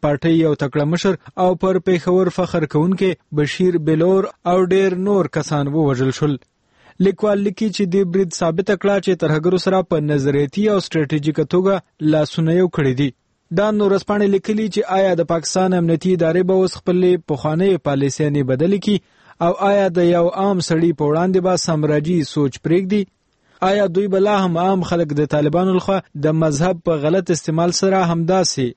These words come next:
د هغوی یرغمل پرېږدي او که نه آزاد به یې کړي؟ لیکوال وایي د دې سوالونو په جوابولو سره به ډېرې هغه خبرې واضحه شي چې پاکستان ته د مذهبي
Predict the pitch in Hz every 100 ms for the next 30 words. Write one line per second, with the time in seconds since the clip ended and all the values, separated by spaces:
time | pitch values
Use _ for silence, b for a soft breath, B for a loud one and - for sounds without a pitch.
0 | - 151 165 165 160 190 175 165 139 151
1 | 202 185 208 214 214 202 165 170 175 180
2 | 160 180 170 123 131 131 - 139 - _
3 | _ _ b b 170 180 202 202 196 208
4 | 208 185 180 185 175 175 190 202 185 175
5 | 165 165 160 170 190 185 196 180 190 185
6 | 190 202 175 160 156 143 143 147 147 131
7 | 135 180 185 - 196 - _ - 175 165
8 | 165 190 185 180 185 156 156 156 139 147
9 | 156